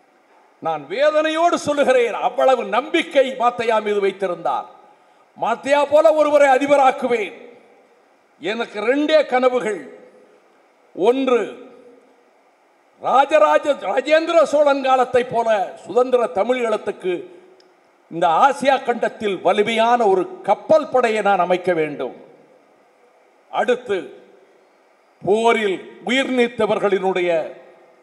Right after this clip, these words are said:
பிள்ளைகள், கணவனை இழந்த கைம்பெண்கள், கைகால் இழந்தவர்கள், அவர்களுக்கு புனர்வாழ்வு அமைப்பின் பொறுப்பை நான் ஏற்றுக்கொள்ள வேண்டும்.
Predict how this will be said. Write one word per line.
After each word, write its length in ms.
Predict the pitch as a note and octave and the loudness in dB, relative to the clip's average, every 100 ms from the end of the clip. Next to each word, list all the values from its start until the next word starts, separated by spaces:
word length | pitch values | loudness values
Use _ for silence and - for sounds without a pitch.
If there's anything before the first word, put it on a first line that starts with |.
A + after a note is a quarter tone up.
| _ _ _ | _ _ _
பிள்ளைகள், 680 | G3 A#3 A3+ F3+ D#3 A#2 - | -8 -2 -2 -2 -8 -14 -4
கணவனை 460 | G#3 B3 A#3+ A3 | 0 2 2 0
இழந்த 600 | G3 G3+ G3 F#3+ D#3+ - - - _ _ _ _ _ _ | 0 0 0 -2 -2 -4 -14 -20 _ _ _ _ _ _
கைம்பெண்கள், 840 | - B3+ D4 B3+ A#3+ A#3 G#3 E3 - - - _ _ _ _ _ | 2 2 2 2 0 -2 -8 -10 -16 -20 -20 _ _ _ _ _
கைகால் 480 | G3+ C#4 A#3+ C#4 B3+ | 0 2 4 4 4
இழந்தவர்கள், 720 | A#3 C4 B3 A#3+ G#3 G3 - - - _ _ | 2 2 2 0 -4 -12 -16 -20 -20 _ _
அவர்களுக்கு 540 | D#3+ F3 F3 F3+ F3 F3 | -4 -2 -2 -4 -4 -10
புனர்வாழ்வு 840 | - F#3 C4+ C4 A3+ A3 G#3 G3 | -8 0 2 4 4 2 2 2
அமைப்பின் 520 | F3 F#3 - F3+ E3 | 2 0 -4 -6 -6
பொறுப்பை 420 | - G#3 G#3 F#3+ | 0 0 0 -2
நான் 220 | E3 D#3 D3+ | -2 -2 -2
ஏற்றுக்கொள்ள 520 | D#3+ D#3+ D3+ D3 C3 | -4 -6 -8 -4 -2
வேண்டும். 340 | B2+ A#2+ G#2 | -4 -8 -10